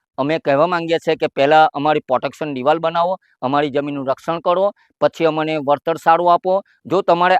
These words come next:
આ જ વળતર આપવું હોય તો એ ભાવની જમીન અમને કોઈ પણ જગ્યાએ ખરીદીને અમને આપો તો અમે તમારી હાથે સમજ છે. નકર અમારો, અમે આ,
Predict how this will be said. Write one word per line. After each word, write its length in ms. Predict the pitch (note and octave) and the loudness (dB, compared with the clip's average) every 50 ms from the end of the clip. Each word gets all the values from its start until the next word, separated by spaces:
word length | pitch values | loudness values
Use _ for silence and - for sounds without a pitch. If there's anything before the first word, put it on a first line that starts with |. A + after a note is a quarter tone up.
| - - | 2 6
આ 180 | D#3 F3 G3+ | 8 8 8
જ 40 | G3 G#3 | 8 6
વળતર 300 | G3+ G3+ F#3+ - G#3 G3 | 4 2 4 4 6 6
આપવું 360 | F#3 F3 - - G#3 G3 D#3+ | 6 6 4 2 0 4 6
હોય 280 | E3+ G3+ G#3 G3 D#3 A#2 - _ _ _ _ _ - | 8 8 8 8 6 2 -6 _ _ _ _ _ 0
તો 60 | F3 - - - | 0 0 2 6
એ 100 | G3+ A3+ | 6 6
ભાવની 400 | G#3+ E3+ F#3 F#3 F#3+ F#3+ G3+ G#3 F#3+ | 8 10 8 8 8 6 2 -4 0
જમીન 320 | D#3 F3+ F3 F#3+ G3 G3 | 2 2 2 2 0 0
અમને 280 | F3+ E3+ F3 F#3 F#3+ F#3 - | 0 0 0 0 -2 -2 -2
કોઈ 220 | - F3 F3 F3 | -2 -2 -2 -2
પણ 200 | - F#3 F#3 F3+ | -2 -4 -4 -2
જગ્યાએ 340 | E3 E3+ D3+ E3 F3 F3 E3+ D#3 | -4 -2 2 4 4 4 4 2
ખરીદીને 460 | - - D3+ D#3 D#3+ D#3+ E3 E3 D#3+ | -2 -4 -4 -4 -4 -6 -4 -2 -2
અમને 220 | D3 C#3+ D3+ D#3+ | -2 0 0 0
આપો 260 | D3 C#3 - F3+ G3 G3+ G#3 - _ _ _ _ _ - | 0 0 0 2 4 4 2 2 _ _ _ _ _ 2
તો 120 | D#3 D3+ | 4 4
અમે 140 | D3 D3+ E3 D#3+ | 4 2 2 0
તમારી 340 | - D3+ D3 D3+ D3+ D3 D3 | 2 2 2 2 2 2 0
હાથે 140 | D3 D3+ | -2 -4
સમજ 340 | C#3+ - - B2 C#3 D#3+ E3+ - | -4 -4 -2 0 2 0 0 0
છે. 180 | - F#3+ G3 G3 G#3+ - _ _ _ | 2 2 2 2 2 -2 _ _ _
નકર 300 | - C3 D3 - D#3+ D#3 | -8 -4 -2 0 0 0
અમારો, 380 | D3+ D3 D3 D3+ D3+ D#3 D#3 D#3 D#3 D3+ - _ _ _ _ _ _ _ - | 0 2 2 4 4 6 6 4 4 0 -4 _ _ _ _ _ _ _ -4
અમે 160 | C3 C#3 D3+ D3+ | -2 0 2 2
આ, 160 | D3+ D3 | 2 0